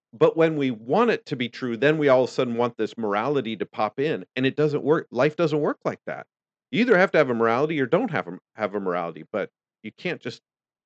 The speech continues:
flip-flop and think you're gonna actually build harmony and build relationships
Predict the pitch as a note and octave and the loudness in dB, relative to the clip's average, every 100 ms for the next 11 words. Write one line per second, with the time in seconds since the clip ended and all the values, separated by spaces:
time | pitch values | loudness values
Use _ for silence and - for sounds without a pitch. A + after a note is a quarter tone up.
0 | _ _ - B3+ - G#2 G#2+ - A2+ A#2+ | _ _ -6 -6 -2 0 0 -2 -6 -4
1 | C3+ D#3 D#3 B2 A2+ B2 - B2 - - | 0 -2 -2 -6 -4 -4 -2 -2 -2 -4
2 | A2+ B2+ G2+ - C3+ C3+ A#2+ G#2+ G2+ A#2 | -2 0 0 -4 -4 -4 -4 -6 -2 -2
3 | G#2 G#2 G#2+ A2+ A#2 - G2+ F#2 - | -2 -4 -4 -6 -12 -6 -4 -4 -8